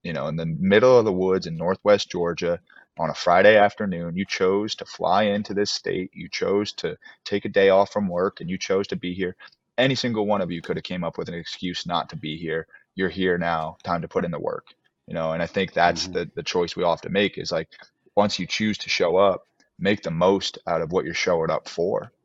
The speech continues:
Speaker 1: You know, to your point, it's not about running the fastest mile. It's about putting the miles in on the legs. You know, so once you show up, it's between you and the road, you know, and once you show up, I don't care if you're sweeping the floor or if you're the C E O of the company,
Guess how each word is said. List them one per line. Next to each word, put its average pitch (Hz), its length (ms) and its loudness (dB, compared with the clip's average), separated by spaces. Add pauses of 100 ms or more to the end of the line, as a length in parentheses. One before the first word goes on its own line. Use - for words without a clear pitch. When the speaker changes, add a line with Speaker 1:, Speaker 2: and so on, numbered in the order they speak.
Speaker 1:
You 87 120 -12
know, 85 100 -4
to - 120 -6
your 95 80 0
point, 98 360 -2
it's 78 100 -10
not 95 160 0
about 85 240 0
running 90 220 -2
the 80 80 -8
fastest - 480 -2
mile. 87 400 4
It's 80 140 -6
about 80 360 0 (320)
putting 92 300 2
the 90 80 -2
miles 87 400 2
in 87 100 -4
on 85 180 -2
the 80 60 -8
legs. 78 320 0 (400)
You 87 100 -8
know, 80 80 -6
so 87 140 -4
once 104 260 0
you 87 60 -8
show 82 320 2
up, 95 260 4 (280)
it's - 120 -14
between 95 360 -4
you 95 180 0
and 82 100 -4
the 78 60 -6
road, 90 460 4
you 87 100 -12
know, 82 160 -6
and 82 80 -6
once 98 220 -4
you 85 60 -8
show 82 260 0
up, 98 180 4
I 85 80 2
don't 95 140 -2
care 92 120 0
if 87 120 -4
you're 101 80 -6
sweeping 92 360 -4
the 82 80 -6
floor 104 380 4
or 101 60 4
if - 80 -6
you're 92 80 0
the 87 80 -6
C - 240 -6
E 95 60 -2
O 92 80 2
of 82 60 2
the - 60 -4
company, 92 500 -4